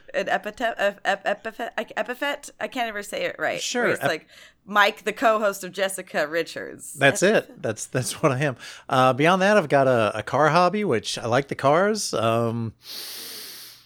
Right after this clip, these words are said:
Speaker 2: <sighs> the people are getting a little bit, uh, a little bit frustrating.
Speaker 1: Yeah, it's fresh on your mind. The, the,
Speaker 2: And,
Speaker 1: the
Speaker 2: yeah, it sure is.
Speaker 1: experience.
Speaker 2: And then, uh, uh, full-time job. I work as a, as an airline pilot,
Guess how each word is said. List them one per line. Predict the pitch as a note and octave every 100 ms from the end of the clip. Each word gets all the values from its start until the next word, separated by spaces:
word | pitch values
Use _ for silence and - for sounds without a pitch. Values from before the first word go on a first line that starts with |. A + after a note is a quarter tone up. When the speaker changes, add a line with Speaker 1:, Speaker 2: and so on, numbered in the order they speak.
| _ _ -
Speaker 2:
<sighs> |
the | C3+ C#3+ B2+ G#2 G2+ - - A2
people | - C#3+ B2+
are | A2
getting | A#2 A2
a | A2
little | G#2+
bit, | G#2 G2 -
uh, | A2 G2 F#2+ G2
a | - -
little | C3 A2
bit | F#2+
frustrating. | A2 G2+ G#2+ G2 G2+ _ _ _
Speaker 1:
Yeah, | - C#3+ A#2+
it's | D2+ -
fresh | - E3 -
on | D#3
your | C#3
mind. | B2+ B2 G2 F#2 - -
The, |
the, | D3
Speaker 2:
And, | A#2+ A#2 A#2 A2+ A2+
Speaker 1:
the | -
Speaker 2:
yeah, | E3+ C3+
it |
sure | C3 D3+ A#2+
is. | -
Speaker 1:
experience. | - - -
Speaker 2:
And | - C3 B2+
then, | C#3 D3 D3+
uh, | D3+ D3+ D3+ D3+ D#3 D3+ D#3 D#3 D3+ -
uh, | D#3 C#3 C3+ B2 A2
full-time | - E3+ - F3+ E3
job. | E3 E3 E3+
I | C3
work | C3 C3
as | B2
a, | A#2 A2 A2+
as | A#2
an | A#2+
airline | A#2 A#2+ A2+
pilot, | - A#2 A#2 -